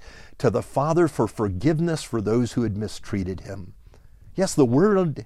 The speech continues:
world hated Jesus, but that didn't dim the love of Jesus at all. He didn't hate them back. That means that these words of Jesus are a warning to the disciples,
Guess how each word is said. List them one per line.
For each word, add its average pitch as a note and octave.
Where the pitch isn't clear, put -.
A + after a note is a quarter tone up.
world B2
hated E3
Jesus, A2
but D3+
that F3+
didn't F3+
dim D3+
the A#2+
love A2
of G#2+
Jesus G#2+
at F#2
all. G#2+
He D3+
didn't G3
hate E3+
them D#3
back. -
That E3+
means F#3
that D3
these C3+
words A2
of A2+
Jesus A2+
are G#2
a G2
warning A#2+
to A#2
the F#2+
disciples, -